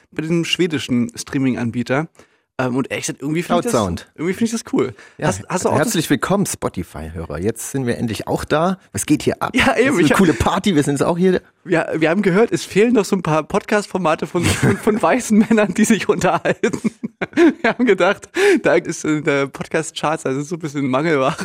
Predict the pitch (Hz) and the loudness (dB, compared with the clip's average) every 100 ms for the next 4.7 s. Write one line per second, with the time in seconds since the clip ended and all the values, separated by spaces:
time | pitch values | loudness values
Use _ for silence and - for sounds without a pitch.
0 | 170 156 160 110 98 104 123 127 110 - | -2 -2 -2 -4 -2 0 2 2 0 -2
1 | - 92 - 190 247 185 180 120 92 - | -6 -4 -2 2 2 0 -4 -6 -12 -20
2 | - - - 147 143 165 185 139 78 78 | -20 -20 -2 2 4 4 4 2 2 0
3 | 71 180 226 208 185 214 - 123 117 - | -2 -2 0 0 2 0 0 -4 -4 -6
4 | - - - 139 143 220 | -18 -20 -8 0 2 2